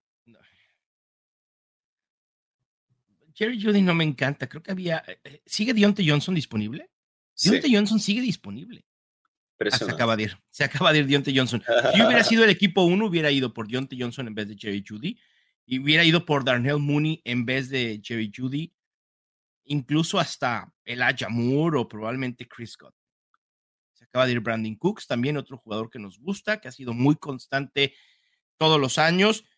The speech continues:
Speaker 1: y que creo que estamos menospreciando, no quiero decir a los Texans, pero probablemente un poco a Davis Mills, que se vio bien en la parte final de la temporada pasada.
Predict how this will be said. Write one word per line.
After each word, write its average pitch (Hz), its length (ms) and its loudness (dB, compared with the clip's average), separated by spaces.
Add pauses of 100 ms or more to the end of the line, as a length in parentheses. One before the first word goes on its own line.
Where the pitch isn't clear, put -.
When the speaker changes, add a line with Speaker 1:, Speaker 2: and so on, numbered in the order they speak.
(120)
Speaker 1:
y 123 100 -20
que 123 100 -20
creo 139 280 -6
que 139 340 -4 (100)
estamos 131 380 -10
menospreciando, 123 920 -10 (1400)
no 226 100 -6
quiero 277 160 -14
decir 185 220 -2
a 180 40 2
los 151 220 -2
Texans, 202 440 -8 (220)
pero 156 180 -4
probablemente 170 540 -2
un 160 140 -2
poco 147 340 -4
a - 20 -2
Davis 127 380 -4
Mills, 117 360 -4
que 110 120 -20
se 113 160 -20
vio 110 300 -4
bien 113 280 -6
en 113 80 -10
la 101 100 -14
parte 98 280 -14
final 98 320 -20 (560)
de 104 160 -8
la 101 100 -12
temporada 87 460 -20
pasada. - 340 -20